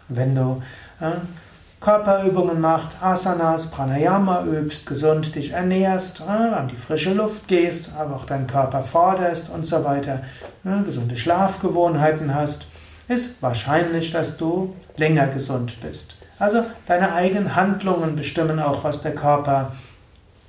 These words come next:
wie gut gesund der Körper ist. Aber nicht alles hast du in der Hand. Bestimmte Dinge kommen.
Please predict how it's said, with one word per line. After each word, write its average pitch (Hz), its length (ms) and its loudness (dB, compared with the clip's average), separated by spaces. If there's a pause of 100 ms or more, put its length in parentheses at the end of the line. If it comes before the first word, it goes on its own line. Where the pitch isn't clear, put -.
(120)
wie 151 140 -2
gut 156 260 2
gesund 170 340 0
der 139 140 -2
Körper 131 420 0 (140)
ist. - 200 -14 (300)
Aber 240 360 4 (100)
nicht 165 340 -2
alles 208 400 2 (220)
hast 175 260 0
du 180 60 0
in 147 100 0
der 143 180 2
Hand. 135 360 -4 (380)
Bestimmte 143 400 0
Dinge 156 400 2
kommen. 175 520 0